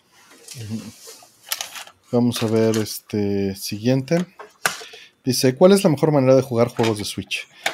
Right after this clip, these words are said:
Vi que se puede jugar en cuatro K en emulador. Si dompeo la rom de un Metroid Dread para jugar en emulador, ¿es legal?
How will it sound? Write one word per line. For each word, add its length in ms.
Vi 100
que 120
se 60
puede 180
jugar 160
en 80
cuatro 280
K 100
en 80
emulador. 360
Si 180
dompeo 280
la 100
rom 220
de 80
un 60
Metroid 300
Dread 240
para 180
jugar 260
en 60
emulador, 480
¿es 120
legal? 360